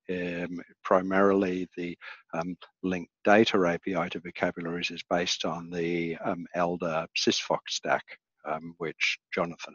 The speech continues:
and I were actually, we were involved in developing sysvoc quite a few years ago. Um, and when, um, uh, R V A was, uh, establishing its offer in the first place, there was a, a small working group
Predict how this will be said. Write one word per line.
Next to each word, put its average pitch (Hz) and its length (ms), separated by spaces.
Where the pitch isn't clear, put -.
and 85 100
I 82 100
were 82 180
actually, 82 580
we 85 120
were 80 220
involved 82 480
in 85 160
developing 85 460
sysvoc - 480
quite 85 180
a 80 60
few - 180
years 82 400
ago. - 120
Um, 80 480
and 80 340
when, 87 540
um, 85 260
uh, 87 320
R 92 220
V 90 160
A 85 240
was, 85 580
uh, 87 460
establishing 90 640
its - 220
offer 85 260
in 85 80
the - 80
first 85 400
place, 80 400
there 85 100
was 82 200
a, 80 260
a 95 40
small 85 300
working 85 360
group 76 200